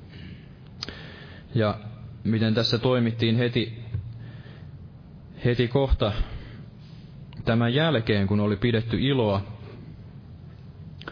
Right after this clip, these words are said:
niin voidaan nähdä tässä jakeessa kahdeksantoista, että "ja Jumalan lain kirjaa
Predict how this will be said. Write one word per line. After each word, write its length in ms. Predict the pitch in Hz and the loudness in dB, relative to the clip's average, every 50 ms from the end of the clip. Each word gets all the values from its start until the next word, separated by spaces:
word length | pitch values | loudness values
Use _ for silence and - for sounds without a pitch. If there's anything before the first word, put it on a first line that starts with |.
| - - - - - - - - - - - - - - - - - - - - - - - - - - - - - | -12 -12 -14 -14 -14 -14 -16 -16 -16 -16 -16 -16 -16 -16 -16 -16 -16 -16 -16 -18 -18 -18 -18 -16 -16 -16 -12 0 2
niin 120 | 104 101 | 4 4
voidaan 280 | 107 110 107 110 113 117 | 6 6 6 6 6 6
nähdä 260 | 113 113 120 110 110 | 6 6 6 6 4
tässä 240 | 110 107 - - 113 | 4 4 4 4 4
jakeessa 380 | 117 113 113 113 110 - 120 | 4 6 4 4 4 2 2
kahdeksantoista, 1040 | 113 - 131 131 123 113 113 117 - 110 110 - 151 156 147 123 107 - 113 104 98 | 2 4 4 4 4 4 4 4 2 2 4 4 4 4 4 4 2 2 2 2 2
että 220 | 95 95 101 101 | 2 2 2 2
"ja 100 | 101 104 | 4 4
Jumalan 580 | 104 107 123 131 135 123 110 110 107 104 104 113 | 4 4 4 4 4 4 6 4 4 4 4 4
lain 300 | 127 135 139 123 107 104 | 4 4 4 4 4 4
kirjaa 680 | 113 127 160 170 151 127 110 101 98 95 92 92 95 107 | 4 4 4 4 4 4 4 4 4 4 4 4 2 0